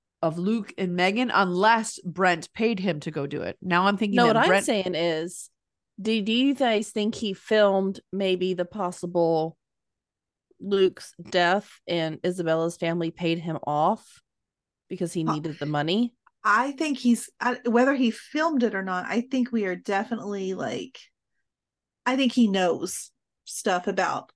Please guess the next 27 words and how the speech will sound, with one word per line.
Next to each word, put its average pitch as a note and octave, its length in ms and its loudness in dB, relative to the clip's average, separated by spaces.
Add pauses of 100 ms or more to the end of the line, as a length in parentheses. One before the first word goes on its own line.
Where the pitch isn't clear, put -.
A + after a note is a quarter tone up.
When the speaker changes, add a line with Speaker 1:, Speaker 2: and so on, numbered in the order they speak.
(100)
Speaker 3:
like, G#3 240 -2
'cause, B3 140 0
I C4+ 60 2
mean, C#4 120 2
obviously C#4+ 320 0
when G#3 100 -2
they G3 140 -4
threatened G#3 340 -4
him F#3 220 -4
about E3+ 360 -2
all F3+ 160 -2
of F3+ 80 -8
that, F3 320 -2
is G#3+ 120 -8
that A3 400 -4 (640)
Speaker 1:
That's - 240 0
in G3+ 140 -6
winter G#3 260 -2
of E3+ 60 -4
ninety-nine, D#3+ 480 -4
Speaker 3:
Yeah, G3+ 100 2
Speaker 1:
though. G3+ 40 0
Speaker 3:
that's A#3 160 0
in C#4 80 4
winter A#3+ 200 2
of G#3+ 80 -2
ninety-nine. F#3 420 -4